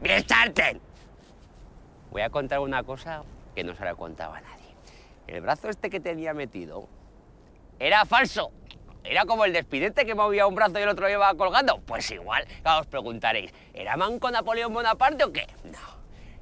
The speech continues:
Yo el brazo falso lo llevaba aquí pa disimular y con la manica de verdad la sacaba por debajo de la chaqueta y robaba todo lo que quería en las tiendas, se la plava con todo en todos los sitios.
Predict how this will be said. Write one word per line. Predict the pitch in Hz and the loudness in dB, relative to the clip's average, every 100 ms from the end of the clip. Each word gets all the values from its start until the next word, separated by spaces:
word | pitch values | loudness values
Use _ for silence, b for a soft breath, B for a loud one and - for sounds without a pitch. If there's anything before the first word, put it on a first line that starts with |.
| - | -14
Yo | 80 | -10
el | |
brazo | 92 117 131 | -4 -2 -2
falso | 120 123 143 | -2 -2 -2
lo | 135 | -4
llevaba | 110 104 110 | -2 0 2
aquí | 113 98 135 | 0 -2 -8
pa | 139 127 | -4 -6
disimular | 92 85 98 80 85 92 - - | -6 -10 -14 -14 -10 -10 -10 -8
y | 104 | -4
con | 110 | -2
la | 92 | -2
manica | 87 87 - 107 | -4 -8 -4 -2
de | 117 | 0
verdad | 117 120 147 | 0 2 2
la | 123 | 2
sacaba | 101 95 95 | -2 -4 -4
por | 110 | -2
debajo | 110 104 | -2 0
de | 123 | -2
la | |
chaqueta | 113 98 117 165 | -2 -2 0 0
y | |
robaba | 139 135 135 156 | 2 2 4 4
todo | 165 | 2
lo | 160 | 0
que | 131 | -2
quería | 156 156 160 | -2 2 4
en | |
las | 156 143 | 4 2
tiendas, | - 254 269 208 | 4 4 4 2
se | 175 | 2
la | 175 | 0
plava | 185 208 214 | 2 4 4
con | 233 220 | 2 2
todo | 269 | 4
en | 269 | 4
todos | 262 254 | 4 4
los | 240 | 4
sitios. | 202 131 117 | 0 -4 -8